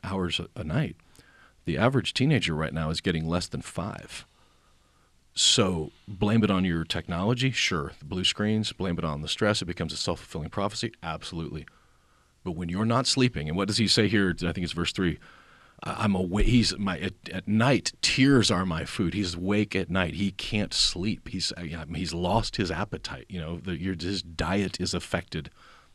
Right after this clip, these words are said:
by what's happening in his life. Uh, I, I love that. Uh, it's, it's sort of a meme, but,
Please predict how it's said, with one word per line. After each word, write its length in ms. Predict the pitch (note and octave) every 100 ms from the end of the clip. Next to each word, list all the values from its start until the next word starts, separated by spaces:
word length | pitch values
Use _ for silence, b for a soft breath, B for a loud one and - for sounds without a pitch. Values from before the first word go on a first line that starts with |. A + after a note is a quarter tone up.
| -
by 160 | E2+ E2
what's 200 | F#2 -
happening 340 | E2+ F#2 D#2+
in 80 | D#2
his 200 | E2+ D#2
life. 360 | E2 E2 - - B B B B B B B B
Uh, 140 | - -
I, 100 | G2+
I 100 | -
love 260 | G2 G2 F2
that. 200 | F2+ -
Uh, 280 | F2+ F#2+ F#2
it's, 180 | - -
it's 160 | F#2+ -
sort 160 | G2
of 80 | E2
a 60 | F#2+
meme, 300 | F#2+ F#2+ F2+
but, 160 | -